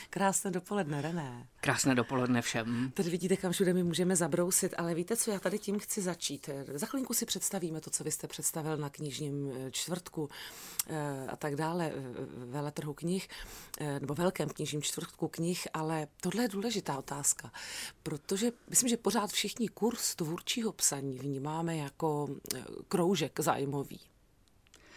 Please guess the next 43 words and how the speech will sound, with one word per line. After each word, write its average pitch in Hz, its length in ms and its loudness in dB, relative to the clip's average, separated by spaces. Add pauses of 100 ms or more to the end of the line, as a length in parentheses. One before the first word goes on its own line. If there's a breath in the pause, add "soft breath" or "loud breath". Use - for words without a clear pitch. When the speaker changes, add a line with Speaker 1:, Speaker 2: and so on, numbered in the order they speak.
(140 loud breath)
Speaker 1:
Vy 180 80 4
kývete. 180 480 2
A - 80 -10
to 180 120 4
by 269 200 4 (440 loud breath)
možná 277 260 6
nemuselo 277 520 4
být. 143 260 -4
Možná 147 260 0
by 202 80 4
nám 233 120 8
nebylo 277 240 4
ke 208 140 4
škodě, 165 560 2
eh, 127 320 -4
se - 140 -6
toho 170 160 2
dotknout 156 320 -2
všichni, 151 500 -2 (400)
ne? 175 120 -4 (360 loud breath)
Speaker 2:
Je 143 180 6
to 156 120 8
tak. 135 320 6
Eh, - 60 -6 (840)
kurzy 151 280 4
tvůrčího 147 360 4
psaní 160 320 2
teda 165 160 2
primárně 135 560 6
neslouží 131 520 2
k - 80 -12
tomu, 123 360 2
aby 123 180 4
lidi 120 300 4
byli 117 480 2
spisovatelé 117 640 -2
z - 60 -8
povolání. 107 800 -6
To 120 120 -4
není 123 280 4
ten 127 140 2
hlavní 117 460 -2
cíl. 113 420 -8